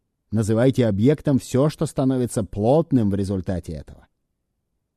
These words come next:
Называйте любой энергетический поток, который представляет собой частицу или состоит из частиц,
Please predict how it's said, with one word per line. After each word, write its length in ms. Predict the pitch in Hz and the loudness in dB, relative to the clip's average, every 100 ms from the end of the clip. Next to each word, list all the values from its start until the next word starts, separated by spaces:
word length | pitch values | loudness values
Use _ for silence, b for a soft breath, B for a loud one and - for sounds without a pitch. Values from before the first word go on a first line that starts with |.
| - | -2
Называйте 520 | 123 117 123 131 120 | 0 2 2 2 2
любой 400 | 117 107 139 170 | 2 2 2 2
энергетический 800 | 135 131 120 120 131 123 113 117 | 2 2 2 0 0 -4 -4 -4
поток, 500 | - 104 - 170 - - _ _ | -4 -4 0 -2 -2 -20 _ _
который 320 | - 117 113 | -4 0 0
представляет 600 | 104 110 - 120 117 104 - | 0 -4 -4 -2 0 0 -2
собой 240 | 95 98 | -2 -4
частицу 560 | - 92 - 147 - 101 | -4 -8 0 0 0 -2
или 180 | 87 | -2
состоит 520 | 87 117 - 107 117 131 | -2 -4 -4 -2 0 0
из 100 | 131 | -2
частиц, 560 | - 139 - 143 - | -2 -4 0 0 0